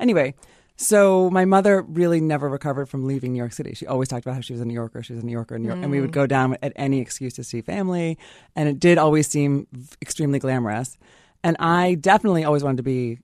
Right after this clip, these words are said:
Speaker 1: in magazines. It's really the way that I've always interpreted the world. I mean, I was editor-in-chief of my high school newspaper. I, um
Speaker 2: <laughs> Me too.
Speaker 1: Were you?
Speaker 2: Yeah, I loved it. It was,
Speaker 1: Oh my
Speaker 2: I
Speaker 1: God.
Speaker 2: really, it was such a big deal to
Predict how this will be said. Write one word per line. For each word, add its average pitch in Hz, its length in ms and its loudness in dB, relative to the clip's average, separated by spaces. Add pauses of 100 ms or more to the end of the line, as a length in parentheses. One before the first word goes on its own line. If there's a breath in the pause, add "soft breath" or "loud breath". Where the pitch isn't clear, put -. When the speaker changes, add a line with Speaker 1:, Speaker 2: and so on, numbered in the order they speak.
Speaker 1:
in 143 100 0
magazines. 120 680 -6 (120)
It's 143 140 -8
really 190 160 4
the 170 140 0 (400)
way 147 300 2
that 139 140 0
I've 135 140 -2
always 131 260 -2
interpreted 123 380 -6
the 113 80 -10
world. 110 300 -8 (260)
I 143 40 -4
mean, 139 140 0
I 127 80 -4
was 123 160 -6
editor-in-chief 127 520 -6
of 120 100 -12
my 127 80 -6
high 131 140 -6
school 165 200 -8
newspaper. 233 680 -2 (400 loud breath)
I, 135 340 0
um 127 460 -2 (300)
Speaker 2:
<laughs> 440 300 -4
Me 220 180 -2
too. 180 360 0 (220)
Speaker 1:
Were 214 140 6
you? 294 260 6
Speaker 2:
Yeah, 226 240 0
I 185 80 0
loved 208 320 -2
it. 160 240 -6
It 208 100 -4
was, 247 140 0
Speaker 1:
Oh 226 160 -2
my - 60 0
Speaker 2:
I 202 100 2
Speaker 1:
God. 190 140 -8
Speaker 2:
really, 220 400 0
it 208 40 -2
was 220 140 -2
such - 240 -4
a - 20 -10
big 208 220 -6
deal 226 320 -4
to 175 180 -12